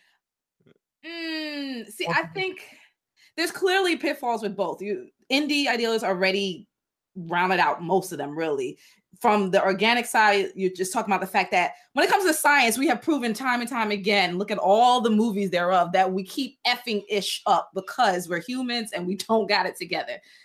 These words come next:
Speaker 1: So organic, I feel like you always gonna run the risk of you pop out with the, with the fifth eye over here, like, something's gonna go <laughs> wrong that you don't F with. Same with mechanical, but maybe 'cause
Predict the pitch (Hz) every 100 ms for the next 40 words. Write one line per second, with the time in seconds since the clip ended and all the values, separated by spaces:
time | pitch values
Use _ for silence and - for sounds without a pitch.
0 | _ - 254 233 247 233 294 320 - 226
1 | - 247 226 190 208 - 220 233 233 214
2 | 208 190 190 190 185 185 180 - 180 175
3 | 170 - _ _ _ 185 - 214 196 196
4 | 196 - - 180 165 170 - 220 214 190
5 | 220 214 208 170 180 294 285 247 247 240
6 | 208 190 185 - 269 277 269 240 233 214
7 | 190 202 202 190 180 202 - 262 214 190
8 | 214 208 202 190 180 180 185 _ _ -
9 | 320 - 247 160 - - - _ _ _
10 | _ - - 320 349 349 311 285 269 -
11 | 233 208 262 254 277 311 294 294 - -
12 | 175 - 311 277 - - _ _ _ _
13 | 254 262 302 339 311 240